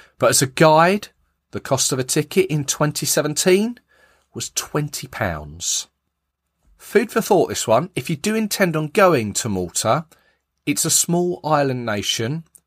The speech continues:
one airport, and with the game being played early in the holiday season, you may want to consider the cost of your flights and accommodation.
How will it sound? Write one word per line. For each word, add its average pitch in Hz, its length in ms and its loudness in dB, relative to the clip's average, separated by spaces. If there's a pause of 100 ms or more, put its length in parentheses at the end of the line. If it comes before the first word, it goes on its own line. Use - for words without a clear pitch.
(640)
one 160 240 4
airport, 127 580 0 (760)
and 110 100 -8
with 107 80 -10
the 117 80 -4
game 151 320 2
being 165 240 -2
played 120 460 0 (120)
early 135 380 4
in 127 240 -4
the 117 60 -2
holiday 139 360 0
season, 95 720 -2 (680)
you 92 120 -6
may 107 200 -2
want 120 220 -4
to 117 120 -2
consider 104 540 -2
the 87 80 -8
cost - 400 -2
of 131 100 -4
your 139 80 -2
flights - 800 0 (360)
and 104 220 -2
accommodation. 87 840 -2